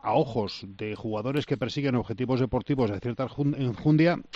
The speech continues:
ya ha dejado de ser un equipo tan seguro, tan de garantías, y a lo mejor sí, mm, ahora empezamos a mirar, en lugar del potencial económico, empezamos a mirar tam-, eh, de-, en lugar del potencial deportivo, perdón, empezamos a mirar también el plano económico, porque a lo mejor el Barça, mm, ya no transmite la seguridad de éxito a los jugadores que transmitía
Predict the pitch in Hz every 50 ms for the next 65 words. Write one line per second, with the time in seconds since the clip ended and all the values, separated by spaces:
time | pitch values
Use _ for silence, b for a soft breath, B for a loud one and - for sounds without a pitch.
0 | - - 151 120 139 139 156 185 180 - 175 156 151 135 131 120 - 135 131 131
1 | 127 117 101 131 - 127 123 - 117 117 104 - 113 90 107 156 165 139 104 -
2 | - 110 110 110 113 110 107 101 113 101 117 113 110 110 104 - 131 131 139 165
3 | 185 - - B B B B B B B B - 131 110 101 101 92 101 - -
4 | 135 156 165 - - - - - 147 147 135 - _ _ 117 123 123 117 117 117
5 | 113 113 113 107 101 - - 123 127 135 139 135 117 - 139 - 151 143 143 -
6 | 139 135 139 135 151 156 139 131 117 110 101 - 120 110 135 131 - 143 135 135
7 | 127 120 - 147 135 139 - 143 143 147 143 143 - 160 170 180 156 B B B
8 | B B B B _ - - 87 - - - 113 117 117 - 131 120 123 117 127
9 | 120 - - 127 123 - 147 135 127 123 117 131 113 120 127 123 123 120 120 123
10 | 110 127 123 120 110 - 123 - 123 113 135 139 139 117 135 135 - 147 135 143
11 | 143 143 143 120 - - - - 156 110 104 98 101 101 113 131 147 147 151 143
12 | 139 123 - 131 131 131 139 135 110 - 135 135 135 139 - 127 123 131 139 156
13 | 143 - - 151 165 139 - 120 117 110 101 - 160 165 160 147 151 156 143 -
14 | 180 190 208 180 117 - 147 143 135 135 135 135 131 120 135 139 165 185 147 -
15 | 165 135 113 147 156 - 175 165 156 139 - - 143 120 123 131 127 120 135 147
16 | 139 143 139 143 127 - - 156 131 - 139 131 127 - - 127 123 120 123 135
17 | 143 156 - - 143 - 123 110 98 110 107 104 120 127 139 143 -